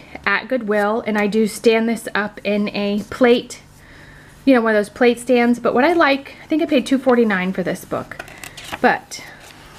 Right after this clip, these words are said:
this actually has a turkey on it, so I can use it as is or with the dust jacket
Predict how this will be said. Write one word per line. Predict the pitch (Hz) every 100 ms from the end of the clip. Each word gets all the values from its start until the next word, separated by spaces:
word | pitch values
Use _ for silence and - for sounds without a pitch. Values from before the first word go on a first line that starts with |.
| - - - -
this | 349 -
actually | 202 202 240
has | 220 220
a |
turkey | 233 320 320 -
on | 196
it, | 247 - - - - -
so | - 254
I | 233
can | 240 254
use | 240 233 214
it | 226 233 - - - - - - - -
as | 196 190 190
is | 247 330 392 392 -
or | 214 220 214
with | 202 202
the | 180
dust | 202 202 -
jacket | 214 214 349 370